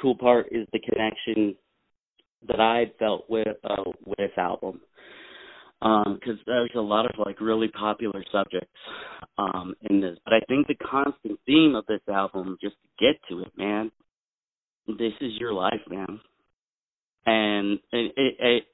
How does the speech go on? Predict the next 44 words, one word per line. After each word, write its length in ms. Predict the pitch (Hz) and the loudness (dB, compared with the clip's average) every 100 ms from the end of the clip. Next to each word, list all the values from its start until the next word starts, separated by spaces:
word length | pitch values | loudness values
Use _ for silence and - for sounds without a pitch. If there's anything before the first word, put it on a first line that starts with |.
| _ _ _ - | _ _ _ -4
and, 400 | 120 - 123 117 | -4 -2 -4 -4
and 160 | 127 120 | -4 -4
it's 180 | 110 165 | -4 -2
really 180 | 165 - | -2 0
cool 160 | 156 147 | -2 -2
because, 260 | - 127 117 - | -2 -2 -2 -2
like, 300 | 107 101 _ - | -2 -4 _ 0
John 260 | 135 120 | 0 0
Foreman 260 | 120 113 104 | -2 -4 -4
talks 320 | - 117 - | -4 -4 -4
about 340 | 101 101 101 - | -4 -2 -2 -6
that 160 | 90 | -10
one 180 | 110 104 | -6 -6
line, 260 | 101 101 80 _ | -6 -6 -8 _
"This 140 | - 120 | -4 -4
is 80 | 113 - | -8 -6
your 120 | 107 | -2
life. 280 | 104 104 92 - _ - - - - - | 0 0 0 -10 _ -20 -20 -20 -20 0
Are 120 | 110 | 4
you 180 | 107 98 | 4 4
who 100 | 117 | 2
you 180 | 110 110 | 4 2
wanna 220 | 104 95 | 2 0
be?" 180 | 87 - - _ - - - - | -2 -4 -8 _ -20 -20 -8 4
And 160 | 135 | 6
just, 200 | 135 135 - | 6 2 2
like, 240 | 117 113 - 139 | -2 -2 -6 -8
really 720 | 117 117 135 160 156 160 135 | -6 0 6 8 8 6 4
being 340 | 135 131 120 | -2 0 2
at 180 | 110 - | 0 2
that 180 | 113 - | 2 2
spot 260 | 123 117 | 2 2
and 100 | 110 | 0
just, 160 | 113 107 _ _ _ _ _ - _ _ | -6 -8 _ _ _ _ _ -20 _ _
maybe, 360 | 131 131 113 - - | 0 0 0 -4 -2
I'm, 200 | 127 135 - | -2 -2 -4
I'm 200 | 139 135 | -4 -2
maybe, 280 | 127 117 110 | -2 -2 -2
like, 180 | 104 - | -4 -4
fifteen 320 | 127 - 113 | -8 -4 -4
or 100 | 107 | -4
sixteen 340 | 131 - 117 | -6 0 2
years 140 | - - | 2 0
old, 260 | 107 98 | -6 -6